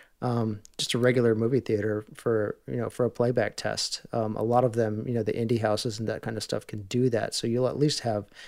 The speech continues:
an idea of what happens out there. Um, but broadly, I would advise people to, to do that and then to do it repeatedly. Um,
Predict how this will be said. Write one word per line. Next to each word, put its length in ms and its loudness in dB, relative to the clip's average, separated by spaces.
an 140 2
idea 720 4
of 160 -2
what 180 2
happens 360 0
out 160 -2
there. 300 -2
Um, 300 2
but 160 4
broadly, 540 10
I 120 4
would 340 8
advise 360 8
people 260 8
to, 400 6
to 120 4
do 240 10
that 320 8
and 200 0
then 160 6
to 100 2
do 200 8
it 120 8
repeatedly. 680 6
Um, 460 -2